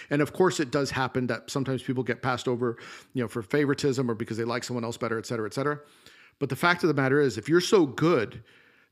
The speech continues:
that they cannot ignore you, you're probably gonna get the job. I don't know any chef in my circle of friends or chefs that I've promoted that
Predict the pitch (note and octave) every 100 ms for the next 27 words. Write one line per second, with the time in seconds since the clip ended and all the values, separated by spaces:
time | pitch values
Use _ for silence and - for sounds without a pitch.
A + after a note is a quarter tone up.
0 | - C3+ C3+ - _ C#3+ C#3+ E3+ D#3 D#3
1 | B2+ C3 D#3 B2+ G2+ G#2 - - C3 -
2 | - C3 E3 G3 E3+ D#3 D3 C3 C3 A#2
3 | B2+ G2+ - - - - _ - G3+ D4
4 | G#3 G#3+ F#3+ D3 F3 F3+ - D3+ C3+ C#3+
5 | A#2+ C3+ C#3 D#3+ - C#3+ A#2+ A#2+ G#2 G2+
6 | G2+ - - _ - C3 - D3 - A#2
7 | D3 - C3+ A#2 G#2 G#2+ - - - -
8 | C3+ C3 C3